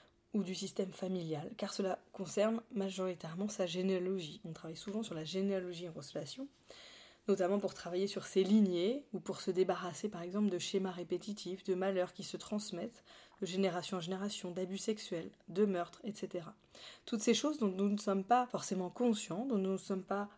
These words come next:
responsables, mais qui entachent notre arbre généalogique et dont nous héritons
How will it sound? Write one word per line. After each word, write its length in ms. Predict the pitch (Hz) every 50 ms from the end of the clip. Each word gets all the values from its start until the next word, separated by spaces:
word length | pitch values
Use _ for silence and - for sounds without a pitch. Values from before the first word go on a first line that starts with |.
| _ - -
responsables, 600 | - 202 208 208 - 214 202 - - 160 165 202
mais 100 | 214 202
qui 160 | 196 - - -
entachent 600 | - 208 202 208 - - 294 330 320 - - - -
notre 220 | 196 190 190 - 226
arbre 260 | 233 240 220 196 185
généalogique 800 | 165 175 226 233 226 214 196 196 190 180 160 151 - - - - -
et 100 | - 180
dont 160 | 170 208 214
nous 240 | 208 196 180 180 220
héritons 420 | 214 196 180 170 - 196 220 -